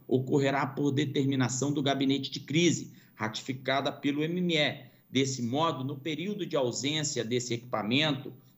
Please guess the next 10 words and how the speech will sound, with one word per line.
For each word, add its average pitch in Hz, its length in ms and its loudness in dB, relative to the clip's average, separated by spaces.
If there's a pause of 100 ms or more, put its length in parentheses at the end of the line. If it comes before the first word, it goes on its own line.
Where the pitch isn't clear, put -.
da 127 220 0
S 131 220 -4
E 120 100 0
Boa 123 260 0
Vista, 131 380 -2
por 127 220 -4
força 151 400 -2
da 127 100 0
referida 131 500 2
determinação, 131 920 0